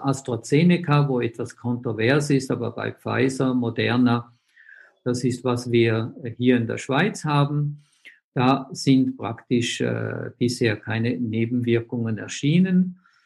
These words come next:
Und das andere Argument eben, es ist etwas Gentechnisches. Also jeder, der mal ein Stück Brot gegessen hat, hat schon gentechnisch manipulierten Weizen gegessen.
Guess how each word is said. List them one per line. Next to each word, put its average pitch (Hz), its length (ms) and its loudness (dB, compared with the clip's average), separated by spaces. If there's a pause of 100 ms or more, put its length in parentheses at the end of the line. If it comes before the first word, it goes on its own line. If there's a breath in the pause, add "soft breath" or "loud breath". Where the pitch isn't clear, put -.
(140)
Und 120 180 -6
das 135 180 -2
andere 143 420 2
Argument 131 720 2
eben, 127 420 2
es 123 180 0
ist 117 240 -6
etwas - 440 -8
Gentechnisches. 139 1300 0 (420 loud breath)
Also 123 280 -6
jeder, 143 320 4
der 139 180 2
mal 135 300 4
ein 123 160 2
Stück 143 340 -2
Brot 147 340 -2
gegessen 123 640 0
hat, - 260 0
hat 127 200 -6
schon 123 260 0
gentechnisch 127 720 0
manipulierten 120 840 -2
Weizen 139 460 -4
gegessen. 120 720 -6